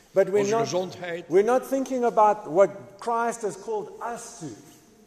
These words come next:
Speaker 2: En we denken niet aan wat Jezus zegt, wat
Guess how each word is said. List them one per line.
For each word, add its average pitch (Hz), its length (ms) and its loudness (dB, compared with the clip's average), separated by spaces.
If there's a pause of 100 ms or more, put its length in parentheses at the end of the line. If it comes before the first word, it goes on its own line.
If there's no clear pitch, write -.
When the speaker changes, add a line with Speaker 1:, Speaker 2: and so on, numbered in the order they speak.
(540)
Speaker 2:
En 160 240 -6
we 156 100 -8
denken 151 320 -8
niet 208 260 -10
aan 170 320 -2
wat 165 220 -2
Jezus 185 380 -2
zegt, - 280 -6
wat 160 240 -6